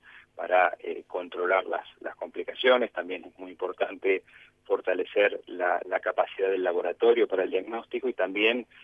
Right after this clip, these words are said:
fortalecer e incrementar la vigilancia para tener todavía mejores datos de, de esta enfermedad, sobre todo,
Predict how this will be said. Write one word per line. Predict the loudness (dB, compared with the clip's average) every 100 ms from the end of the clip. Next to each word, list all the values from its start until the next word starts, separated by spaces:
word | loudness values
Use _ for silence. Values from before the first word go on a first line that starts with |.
| _ _
fortalecer | -6 -2 0 0 4 6 6 0 _ _ -12
e | -10
incrementar | -8 -4 -4 -4 2 6 6 4 _ _ -18
la | -4 -2
vigilancia | -2 -4 2 2 2 -2
para | -2 -4 -4
tener | -6 -8 -4
todavía | -2 -2 -4
mejores | -4 -2 0 2
datos | 2 2 0 -2 -4 _
de, | -4 -4 -4
de | -6
esta | -6 -6
enfermedad, | -6 -2 0 2
sobre | 2 0 0
todo, | 2 4 4